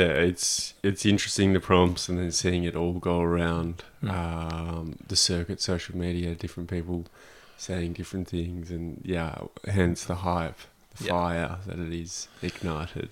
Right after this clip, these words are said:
Speaker 1: But
Speaker 2: Yeah.
Speaker 1: yeah, what, have you used it for anything else that you can?
Speaker 2: Uh, yeah, for sure, for sure. Like I've, I've, uh, I'm, I'm using it more as, like, a, um, as a search tool, which I actually
Speaker 1: Mm-hmm.
Speaker 2: think is more of its future.
Speaker 1: Mm-hmm.
Speaker 2: Um,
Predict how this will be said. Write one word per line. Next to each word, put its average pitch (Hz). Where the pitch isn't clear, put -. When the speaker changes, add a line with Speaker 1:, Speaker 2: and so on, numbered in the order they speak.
Speaker 1:
But -
Speaker 2:
Yeah. 107
Speaker 1:
yeah, 95
what, 104
have 101
you 107
used 104
it 107
for 104
anything 95
else 95
that 101
you 87
can? 101
Speaker 2:
Uh, 127
yeah, 156
for -
sure, 127
for 101
sure. 123
Like 101
I've, 104
I've, 113
uh, 113
I'm, 120
I'm 123
using 147
it 135
more 107
as, 95
like, 95
a, 85
um, 85
as 104
a 101
search -
tool, -
which 95
I 101
actually 107
Speaker 1:
Mm-hmm. 104
Speaker 2:
think 104
is 92
more 92
of 87
its -
future. -
Speaker 1:
Mm-hmm. 95
Speaker 2:
Um, 92